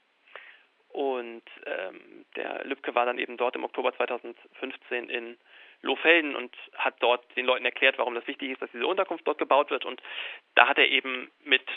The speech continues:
Leuten zu tun gehabt im Saal, die ihn massiv gestört haben. Das waren unter anderem Anhänger von Cagida, also dem Kasseler Pegida-Anhänger, äh, Ableger,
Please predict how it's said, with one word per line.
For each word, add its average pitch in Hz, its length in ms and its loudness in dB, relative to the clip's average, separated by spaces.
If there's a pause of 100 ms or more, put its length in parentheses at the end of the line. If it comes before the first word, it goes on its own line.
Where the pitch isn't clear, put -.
Leuten 147 300 0
zu 160 80 -10
tun 151 180 -8
gehabt 139 280 0
im 131 120 -6
Saal, 135 300 8
die 135 100 -6
ihn 127 80 -8
massiv 127 300 -4
gestört 160 340 0
haben. 147 240 2
Das - 140 -8
waren 120 160 0
unter 143 240 -4
anderem 135 220 0
Anhänger 135 400 -2 (420)
von 143 160 -6
Cagida, 180 540 4
also 135 200 -2
dem 127 220 -4
Kasseler 139 520 0
Pegida-Anhänger, 160 920 -2
äh, 143 200 4
Ableger, 165 440 0